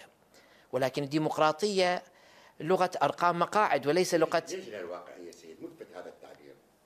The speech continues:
Speaker 1: لسبب بسيط، أننا حصلنا على أربعمائة ألف صوت وجيء لنا بأربع مقاعد، فأصبح سعر المقعد الواحد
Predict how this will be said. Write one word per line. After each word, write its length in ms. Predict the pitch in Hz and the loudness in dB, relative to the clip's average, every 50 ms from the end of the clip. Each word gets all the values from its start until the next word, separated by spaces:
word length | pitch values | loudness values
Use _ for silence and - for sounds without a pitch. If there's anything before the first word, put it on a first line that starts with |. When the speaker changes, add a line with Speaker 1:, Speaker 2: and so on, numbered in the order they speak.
| _ _ - _ _ _ | _ _ -20 _ _ _
Speaker 1:
لسبب 480 | - - 170 165 - 226 233 247 247 220 | -10 -6 -4 0 2 4 4 4 4 4
بسيط، 640 | 214 208 196 - - 196 175 151 151 - - - - - _ - - - | 4 2 2 0 0 2 2 2 0 0 -2 -10 -16 -16 _ -16 -8 -4
أننا 220 | 175 170 160 165 | -2 0 0 0
حصلنا 380 | 156 - 165 - - 233 220 214 | 0 0 0 2 2 4 4 4
على 140 | 202 208 202 | 4 6 4
أربعمائة 500 | 190 185 196 175 185 214 208 190 - - | 6 6 4 4 4 4 2 2 4 4
ألف 160 | 240 220 - | 4 4 4
صوت 520 | - - 185 160 143 139 - - - - - _ _ _ _ _ _ _ _ _ - - _ _ - | 4 4 4 6 6 4 2 -2 -10 -18 -18 _ _ _ _ _ _ _ _ _ -20 -20 _ _ 0
وجيء 1000 | - 180 175 180 180 175 - - - _ _ _ _ - 165 165 208 - - | 2 4 4 4 2 0 -2 -4 -8 _ _ _ _ -10 -4 0 2 4 6
لنا 220 | 190 196 196 196 190 | 6 6 6 4 4
بأربع 380 | - 185 - 196 185 165 - | 4 6 6 6 6 6 4
مقاعد، 560 | 131 131 120 - - 120 95 87 - - - - - _ _ _ _ _ _ _ _ _ _ _ | 4 2 2 2 2 2 2 0 -2 -4 -8 -14 -18 _ _ _ _ _ _ _ _ _ _ _
فأصبح 420 | - - 214 220 - 196 185 156 | 2 2 2 2 2 -2 -2 -2
سعر 240 | 170 - - 190 196 | 0 2 2 4 4
المقعد 400 | 196 202 226 240 - - 220 214 | 4 4 2 2 2 4 4 6
الواحد 540 | 214 202 202 196 180 - 185 180 180 - | 6 6 6 4 4 2 0 -2 -2 -4